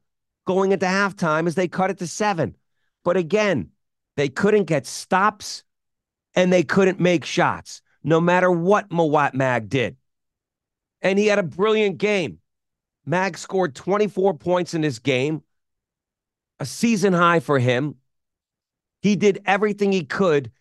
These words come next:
to keep Rutgers in this game, but there just wasn't enough. All right, we saw the return of Jamichael Davis after he had missed the last couple of games with an injury, and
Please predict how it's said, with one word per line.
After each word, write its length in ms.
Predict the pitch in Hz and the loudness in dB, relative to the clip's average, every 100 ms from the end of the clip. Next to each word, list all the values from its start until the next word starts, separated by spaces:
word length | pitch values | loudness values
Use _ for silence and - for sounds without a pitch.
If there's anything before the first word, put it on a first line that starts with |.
| _ _ | _ _
to 100 | 170 | -8
keep 460 | 127 - 196 202 202 _ _ _ _ _ _ - | -6 -2 0 0 -6 _ _ _ _ _ _ -6
Rutgers 580 | 127 185 - 156 147 - - | 0 0 0 -2 -2 -4 2
in 260 | 196 202 | 2 4
this 240 | 190 175 117 | 2 2 0
game, 500 | 180 202 180 104 - _ _ _ _ _ _ _ _ _ _ | 0 0 0 -4 -14 _ _ _ _ _ _ _ _ _ _
but 240 | 180 175 _ _ | -4 -4 _ _
there 180 | 175 180 | 2 4
just 280 | 202 196 | 2 0
wasn't 360 | 160 190 165 196 | 2 0 2 2
enough. 460 | 185 208 180 - _ _ _ _ _ _ _ - | 2 0 -2 -6 _ _ _ _ _ _ _ -2
All 140 | 156 | 2
right, 220 | 165 180 | 2 0
we 140 | - 165 | 0 -4
saw 500 | - 190 180 175 156 _ - | -2 -2 0 0 -2 _ -6
the 80 | 156 | -4
return 400 | 156 - 180 175 | -4 -2 0 0
of 80 | |
Jamichael 500 | 139 160 160 156 135 | -2 -2 -2 -2 -4
Davis 560 | 131 185 190 190 147 - _ _ - | 0 0 2 0 -4 -12 _ _ -4
after 280 | 151 147 123 | -2 0 0
he 160 | 143 | 2
had 120 | 180 156 | 2 2
missed 200 | 175 123 | 0 0
the 40 | |
last 280 | 165 160 - | 0 0 0
couple 260 | 175 160 156 | -2 -2 -2
of 100 | 127 | 0
games 380 | 160 160 151 | 0 0 0
with 100 | 120 | -2
an 100 | 123 | -2
injury, 520 | 156 190 160 180 170 131 _ _ _ _ - | 0 0 0 2 0 -2 _ _ _ _ -6
and 380 | 156 147 135 | -2 -2 -4